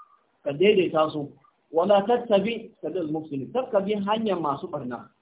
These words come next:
Saboda ƙarshe sai ya ce masa, "Ko ka saba ma umarni na ne da na baka kafin in barka?" Shi kuma Annabi Haruna ya ce masa, "Qala ya ibna um," ya ce, "Ya kai dan uwana, la ta'khudh bi lihiyati." Saboda a cikin suratul Al-An'am Allah ya ga mana,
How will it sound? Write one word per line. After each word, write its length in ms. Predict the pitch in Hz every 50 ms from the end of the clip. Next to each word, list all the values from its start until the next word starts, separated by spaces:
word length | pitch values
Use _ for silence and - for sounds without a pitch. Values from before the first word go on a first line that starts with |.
| _ _ _ _ _ _ _ -
Saboda 200 | 233 247 233 220
ƙarshe 260 | 208 202 220 247 247
sai 100 | 247 247 226
ya 80 | 226 196
ce 60 | 208
masa, 280 | 214 196 196 165 - -
"Ko 180 | 220 247 277 -
ka 220 | 269 262 262 269 262
saba 220 | 269 269 262 226 208
ma 160 | 208 214 -
umarni 280 | 180 175 175 165 175 196
na 100 | 202 202
ne 140 | 190 135 -
da 100 | 135 143
na 100 | 165 165
baka 440 | 175 180 180 - 160 151 - - -
kafin 280 | - 151 147 - 208 170
in 100 | 156 147
barka?" 340 | 156 165 165 147 113 - - _ _ _ _ _ _ _ _ _ _ _ _ - - _ _ _ _ _ -
Shi 320 | - - - 233 247 226
kuma 180 | 247 247 254 226
Annabi 200 | 196 208 233 214 208
Haruna 220 | 208 208 208 202
ya 80 | 196 196
ce 60 | 202
masa, 340 | 180 175 175 139 - - - _ _ -
"Qala 300 | - 190 240 254 247 220 208
ya 100 | 226 233
ibna 260 | 226 226 214 175 -
um," 260 | 175 165 - - - - _ _ _ _
ya 160 | - - 190 202 196
ce, 60 | 190
"Ya 160 | 175 175 180 180 180
kai 100 | 196 185
dan 160 | 185 180 180
uwana, 460 | 175 170 170 170 165 160 151 - - - _ _ _ _ _ _ _ _ _ _ -
la 240 | 175 196 208 208 196
ta'khudh 480 | 254 262 - - 190 214 233 208 190 175
bi 80 | 170
lihiyati." 480 | 175 208 220 190 180 156 147 135 120 -
Saboda 220 | - 226 233 202 185
a 80 | 190
cikin 180 | 190 247 247 240
suratul 260 | 247 247 214 202 185
Al-An'am 180 | 180 180 180 -
Allah 140 | 220 220 220
ya 100 | 202 196
ga 100 | 202 190
mana, 280 | 185 165 135 110 -